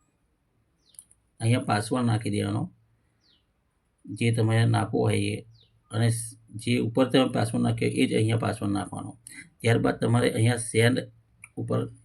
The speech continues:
ક્લિક કરવાનું. સેન્ડ પર ક્લિક કરશો એટલે મેસેજ આવશે, આ નંબર પર મેસેજ આવશે. એ મેસેજ આવે એ મેસેજમાં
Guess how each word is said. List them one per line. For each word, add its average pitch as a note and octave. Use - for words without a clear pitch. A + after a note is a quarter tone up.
ક્લિક B2
કરવાનું. F#2+
સેન્ડ A2
પર C3
ક્લિક A#2+
કરશો C3
એટલે A#2
મેસેજ A#2
આવશે, A2+
આ A2+
નંબર A2+
પર A#2
મેસેજ A#2
આવશે. G#2+
એ -
મેસેજ A#2
આવે B2+
એ A#2+
મેસેજમાં A#2